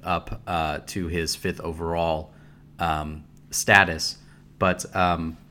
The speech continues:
yeah, you know, w-, with Blazer Five, especially with the way they've been playing lately, um, just this week alone,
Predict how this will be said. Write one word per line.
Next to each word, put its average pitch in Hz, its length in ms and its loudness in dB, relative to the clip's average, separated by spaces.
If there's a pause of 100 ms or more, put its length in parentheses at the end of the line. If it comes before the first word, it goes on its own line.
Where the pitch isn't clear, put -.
(480)
yeah, 117 280 8
you 110 180 2
know, 107 240 4
w-, 92 300 -6
with 107 280 -4
Blazer 120 300 2
Five, 98 580 6
especially 101 460 0
with 90 220 -2
the 92 80 0
way 90 180 2
they've 85 180 -2
been 87 140 -4
playing 85 380 -2
lately, 90 640 -2
um, 85 380 0
just 104 220 -2
this - 200 -4
week 92 180 -4
alone, 85 500 0